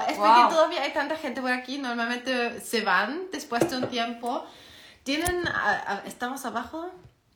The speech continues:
Speaker 2: Por ejemplo, cenar tarde me hace mal. Tengo que por lo menos comer dos horas antes. Sí, sí, Lu, qué bien que lo has identificado.
Speaker 1: <laughs> Siempre decimos lo mismo, yo también digo así.
Speaker 2: <laughs>
Speaker 1: Qué bien que lo has identificado.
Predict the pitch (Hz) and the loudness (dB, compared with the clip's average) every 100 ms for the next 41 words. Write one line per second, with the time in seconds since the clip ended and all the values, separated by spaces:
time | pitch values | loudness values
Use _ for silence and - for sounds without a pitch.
0 | _ - - 233 226 240 226 247 254 220 | _ -16 -14 -8 -4 -4 -4 -6 -4 -4
1 | 226 233 226 233 247 220 214 202 196 220 | -4 -6 -4 -2 0 -2 -6 -6 0 0
2 | 269 277 - _ 214 220 233 240 240 247 | 0 -6 -16 _ -8 -4 -2 -2 -2 -2
3 | 254 - - _ _ _ - 233 226 214 | -4 -8 -16 _ _ _ -10 -10 -8 -10
4 | 202 202 214 240 247 202 202 202 202 202 | -10 -8 -8 -8 -10 -10 -10 -10 -12 -12
5 | 190 196 196 - - - - 403 480 - | -14 -14 -14 -14 -16 -8 -2 4 4 2
6 | - - _ - 339 359 339 320 - - | -6 -20 _ -6 0 2 2 0 -2 -8
7 | 269 247 320 370 381 269 254 262 254 233 | -6 -4 -4 -4 -4 -4 -4 -4 -6 -6
8 | 226 - 196 - 269 320 339 427 - - | -12 -16 -18 -8 -4 -4 -4 -6 -8 -16
9 | - - - 415 370 349 370 359 349 - | -20 -12 -4 -2 0 0 2 2 2 2
10 | 339 302 320 370 277 262 269 285 277 269 | 0 0 0 0 0 0 2 2 2 0
11 | 262 269 269 320 320 359 - 415 453 523 | 0 2 4 4 6 8 8 6 2 4
12 | 640 539 539 - 392 359 381 370 370 403 | 4 4 0 -2 2 4 4 4 2 2
13 | - | 6